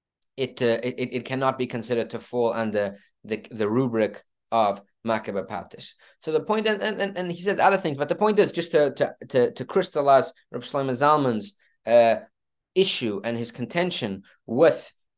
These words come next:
understanding elec-, the turning on of electricity as an issue of Makkah Bapatish on Shabbos. He says, first of all, uh, more broadly speaking,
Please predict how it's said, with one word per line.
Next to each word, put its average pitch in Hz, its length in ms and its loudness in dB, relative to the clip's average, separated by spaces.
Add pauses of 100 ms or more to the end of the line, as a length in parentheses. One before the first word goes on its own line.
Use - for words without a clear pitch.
(120)
understanding 127 840 -2 (300)
elec-, 120 260 0 (120)
the 117 160 2
turning 147 380 -4
on 123 340 0
of 113 140 2
electricity 110 760 -2 (320)
as 127 300 2
an 110 180 -2
issue 117 560 -6
of 113 300 2 (360)
Makkah 131 340 -4
Bapatish 131 420 -2
on 143 80 -8
Shabbos. 160 360 2
He 143 60 -10
says, 135 220 -12
first - 340 -4
of 135 160 0
all, 120 560 6 (300)
uh, 110 300 2 (100)
more 123 340 2 (120)
broadly 147 320 4
speaking, 120 640 -4